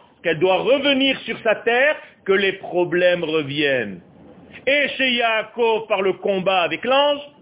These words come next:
et en Égypte lorsqu'on veut sortir d'Égypte pour revenir sur terre d'Israël, et il y a à peu près soixante-cinq ans, quand on a voulu quitter l'exil pour revenir créer notre État, et on a subi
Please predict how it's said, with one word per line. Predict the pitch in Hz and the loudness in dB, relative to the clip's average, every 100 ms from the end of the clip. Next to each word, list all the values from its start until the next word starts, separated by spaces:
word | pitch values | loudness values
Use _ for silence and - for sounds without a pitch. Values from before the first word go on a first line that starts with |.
| - - - 262 | -20 -20 -20 -6
et | 302 311 | 0 2
en | 294 285 285 | 2 2 0
Égypte | 285 262 190 294 285 185 | 0 0 0 2 2 0
lorsqu'on | 262 - 247 240 | -2 0 0 0
veut | 240 | 0
sortir | - 254 - 247 | 0 -2 0 -2
d'Égypte | 240 202 247 233 | 0 0 -2 -2
pour | 226 214 | 0 2
revenir | 233 220 220 226 226 220 - | 2 2 0 0 0 -2 -2
sur | 202 - | -8 -6
terre | - 202 | -2 -2
d'Israël, | 180 165 165 170 175 202 254 302 - _ _ - - - - | -4 -10 -2 0 2 0 -2 -6 -18 _ _ -20 -20 -14 -2
et | 190 202 208 | 0 0 -4
il | 170 | -4
y | 175 | -2
a | 170 160 - - _ | 0 -2 -6 -20 _
à | 175 | -6
peu | 170 170 | -2 -2
près | 151 - 160 151 | -4 -4 -4 -4
soixante-cinq | 160 156 - 143 135 - 151 139 | -4 -4 -2 -4 -4 -4 -4 -2
ans, | 135 131 131 - - - | -2 -2 -6 -20 -14 -6
quand | 139 151 | -4 0
on | 143 | 0
a | 135 | 0
voulu | 123 156 151 - | 0 -2 -2 -6
quitter | 131 - 151 139 117 - - - - - | -10 -4 0 0 0 -6 -20 -20 -20 -6
l'exil | 135 143 107 101 165 175 - | 0 0 -2 -4 -2 -2 -2
pour | 147 | 0
revenir | 139 139 139 135 143 147 139 - - - | 2 2 0 0 0 -2 -4 -12 -20 -8
créer | - 156 147 139 | -2 0 0 0
notre | 135 - | -2 0
État, | 127 117 156 151 160 - _ - - - - | -4 -2 -2 -2 -4 -16 _ -20 -20 -20 -2
et | 139 | 0
on | 139 | 0
a | 139 127 - | -2 -4 -6
subi | 143 123 135 | -6 -2 -2